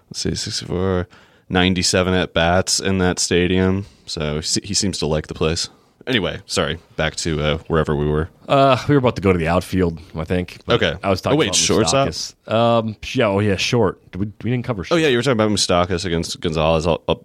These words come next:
Speaker 1: yeah, that's a good pick.
Speaker 2: Yeah, we'll get short in real quick here, too. Uh, Trey, Trey Turner's only forty-five hundred. As you can hear, my, my voice is almost shot, so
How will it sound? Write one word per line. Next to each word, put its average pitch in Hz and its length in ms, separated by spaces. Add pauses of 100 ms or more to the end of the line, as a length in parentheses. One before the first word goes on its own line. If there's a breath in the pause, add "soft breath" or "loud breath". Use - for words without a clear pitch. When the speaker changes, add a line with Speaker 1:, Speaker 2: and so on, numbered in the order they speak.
Speaker 1:
yeah, 78 160
that's 78 140
a - 40
good - 160
pick. 82 240 (200)
Speaker 2:
Yeah, 78 100
we'll 78 120
get 90 120
short 92 380
in 87 100
real 87 160
quick - 300
here, 90 180
too. 92 400 (160)
Uh, 85 380
Trey, 147 180
Trey 180 240
Turner's 160 280
only 127 120
forty-five 113 560
hundred. 98 420
As 95 200
you 92 40
can 92 120
hear, 90 180
my, 85 240
my 95 140
voice 87 400
is 78 80
almost 80 440
shot, - 420
so 78 280